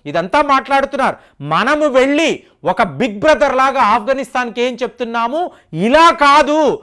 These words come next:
మీరు మెయిన్ స్ట్రీమ్లోకి రండి, మీరు మీ ప్రజల కోసరము ఎంతో కొంత త్యాగాలు చెయ్యండి అంటే ఇవాళ ఆఫ్ఘనిస్తాన్ కూడా, అంటే మీకు బాందర్ అబ్బాస్ నుంచి ఆఫ్ఘనిస్తాన్కి వెళ్ళే మార్గము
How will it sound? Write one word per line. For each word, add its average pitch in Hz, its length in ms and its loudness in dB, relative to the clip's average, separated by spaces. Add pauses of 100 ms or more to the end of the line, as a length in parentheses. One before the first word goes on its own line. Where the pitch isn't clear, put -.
(160)
మీరు 240 220 -2
మెయిన్ 247 380 -2
స్ట్రీమ్లోకి 262 680 -2
రండి, 220 680 -4 (180)
మీరు 330 480 2
మీ 302 160 0
ప్రజల 277 480 0
కోసరము 220 800 -2 (200)
ఎంతో 262 440 4
కొంత 262 240 -2
త్యాగాలు 254 640 2 (140)
చెయ్యండి 220 400 -2
అంటే 185 480 0 (160)
ఇవాళ 262 320 4
ఆఫ్ఘనిస్తాన్ 277 960 2
కూడా, 269 300 2 (240)
అంటే 226 140 0
మీకు 320 240 0
బాందర్ 311 640 4
అబ్బాస్ 285 520 2
నుంచి 214 540 -6 (200)
ఆఫ్ఘనిస్తాన్కి 277 1040 2
వెళ్ళే 240 380 2
మార్గము 208 720 -4